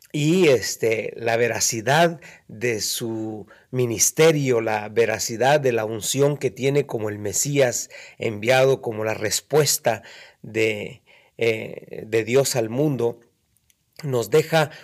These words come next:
una garantía preciosa cuando ofrece el Espíritu Santo. Y este versículo precisamente es el que remarca esta acción cuando dice: "Pero el Consolador".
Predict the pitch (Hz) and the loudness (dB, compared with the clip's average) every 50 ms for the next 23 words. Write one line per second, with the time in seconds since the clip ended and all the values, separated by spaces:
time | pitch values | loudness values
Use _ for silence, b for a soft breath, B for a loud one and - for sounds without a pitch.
0 | B B - 143 151 151 131 123 131 117 113 110 107 - 139 139 147 135 - - | B B 0 2 2 4 4 4 2 2 0 -4 -6 -6 0 2 2 2 2 -2
1 | 120 110 - - 135 135 131 - 143 131 - 123 117 117 107 110 101 92 - 120 | -6 -4 -4 0 0 0 0 0 -4 -2 0 0 0 0 -4 -8 -10 -4 -4 -4
2 | 120 - - 113 107 98 - - - 120 117 107 - 107 95 - 120 104 98 87 | -4 -2 -6 -6 -6 -6 -8 -8 -6 -6 -6 -8 -10 -12 -8 -6 -4 -4 -6 -8
3 | - 101 B B B B B B B B - 127 165 185 180 - 196 165 135 - | -12 -16 B B B B B B B B 0 2 2 2 4 4 4 4 4 2
4 | - 185 180 - 160 139 - - 120 107 98 - 208 - - 165 135 139 151 143 | 0 -4 -4 0 0 0 0 0 -4 -4 -2 -2 -2 0 0 0 2 2 0 0
5 | - - 147 135 B B B B B B - 135 131 - 156 139 123 - 120 113 | 2 2 2 2 B B B B B B 0 2 2 2 0 0 0 -2 -4 -2
6 | 110 113 110 113 120 139 165 170 170 - - 131 127 135 131 - - 117 - - | -2 -2 -4 -2 0 2 2 2 0 0 0 2 2 2 0 0 -2 -2 -2 -2
7 | - 131 131 139 135 135 131 120 117 110 110 113 135 143 - - 156 147 147 B | 0 2 2 2 2 0 -2 -2 -2 -4 -4 -4 0 0 2 4 4 4 2 B
8 | B B B B - 127 117 110 127 156 214 233 226 208 - 180 170 160 143 131 | B B B B 4 4 6 8 8 8 8 8 6 4 4 4 6 6 4 4
9 | - 135 127 120 113 107 110 98 87 - - | 4 4 4 4 4 4 2 0 0 -6 -16